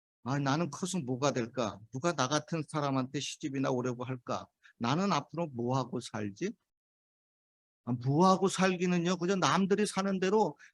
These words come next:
그렇게 살면 되지 않을까요? 그냥 대학 들어가서 공부하고, 한국 남자니까 뭐 군대 갔다 오고, 군대 갔다 오면 뭐 직장 잡아서 일하다가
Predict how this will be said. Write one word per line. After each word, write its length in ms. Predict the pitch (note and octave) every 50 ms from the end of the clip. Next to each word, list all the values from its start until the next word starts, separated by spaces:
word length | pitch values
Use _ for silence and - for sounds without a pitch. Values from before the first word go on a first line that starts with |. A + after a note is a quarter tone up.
| _ -
그렇게 360 | - F#3+ A3+ A#3 A#3 A#3 A3
살면 420 | G#3 - G#3 G#3+ G#3 G#3+ A3+ G#3+
되지 240 | F3+ G3 G3 G3+ G#3+
않을까요? 560 | F#3+ F3+ F#3+ G3 G3 - - G3 G#3 A#3 D4 C#4+ - _ _ _ _ _ -
그냥 360 | - A3 A#3 A3 G#3 G3+ A3+ - - - _ _ _
대학 280 | - F#3 G#3 G3+ G3 -
들어가서 420 | - G3 G3 F#3 F3+ F3+ F3+ G#3 F#3
공부하고, 800 | F#3 - D3+ D#3+ E3+ D#3+ E3 D#3+ E3 D#3+ - F3+ E3+ D#3 E3 -
한국 340 | F3 F#3+ F#3+ F3 G3+ G3 F#3+
남자니까 760 | F3 D#3 C#3+ D3+ D3+ D#3 E3 E3 D#3+ D#3+ - - F3+ E3+ E3 - - - _ -
뭐 140 | - D#3 D#3
군대 360 | - - E3 E3 E3 D#3 F3
갔다 420 | F3 - B2+ B2+ - - D#3 D3 B2+
오고, 360 | C3+ C#3 - D#3 C3+ A2+ - _ -
군대 240 | E3+ F3 E3+ F#3 F3
갔다 340 | F3 C#3+ C3+ - - D3+ D3+
오면 240 | D3+ D#3 D#3+ D#3 D3
뭐 180 | C#3 D3 D3
직장 420 | - - C#3 - - E3+ D#3 D#3 D3
잡아서 360 | C#3 B2+ A#2+ B2+ B2+ - D3
일하다가 640 | C3+ A#2+ C3 C#3 B2+ A#2+ A#2+ A2 - D3 D3 A#2+ G#2+